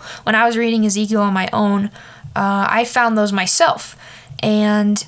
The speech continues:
I went, "Oh my goodness, this is gonna connect with the Christian Girls Tea." And Romans twelve is probably one of my most favorite ver-, chapters in the Bible, because it's just this list of encouragement and reminders and challenges from the Apostle Paul.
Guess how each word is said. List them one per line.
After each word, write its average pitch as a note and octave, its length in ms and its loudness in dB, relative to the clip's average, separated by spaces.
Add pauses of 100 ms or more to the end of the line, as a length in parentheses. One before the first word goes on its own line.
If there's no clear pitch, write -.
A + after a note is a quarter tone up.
I G3+ 160 -2
went, G3+ 180 -2
"Oh A#3 80 -2
my B3 120 -2
goodness, A#3+ 300 -4
this - 160 -4
is F#3+ 80 -8
gonna G3+ 200 -2
connect A3 520 -2
with G3+ 220 -4
the G#3+ 60 -6
Christian G#3+ 320 -2
Girls G3+ 260 -2
Tea." G#3+ 300 -2 (1300)
And G#3+ 420 0
Romans B3 720 0
twelve G#3+ 560 2
is G#3 200 -2
probably A#3 540 0
one A3 100 2
of G#3 60 0
my G3+ 160 0
most G3 240 -4
favorite G#3+ 420 -2
ver-, G3 280 -2 (400)
chapters G3 540 -2
in G3 120 -6
the F#3+ 60 -2
Bible, G3 460 -2 (380)
because G#3+ 280 0
it's G#3 120 -4
just - 200 -4
this F#3+ 220 -2
list G#3+ 640 0
of G3+ 340 0
encouragement G3+ 720 -2
and G3 100 -4
reminders G3+ 520 0
and F#3 120 -4
challenges A3 600 0
from G3 240 -4
the F#3+ 100 0
Apostle F#3+ 380 -2
Paul. - 420 0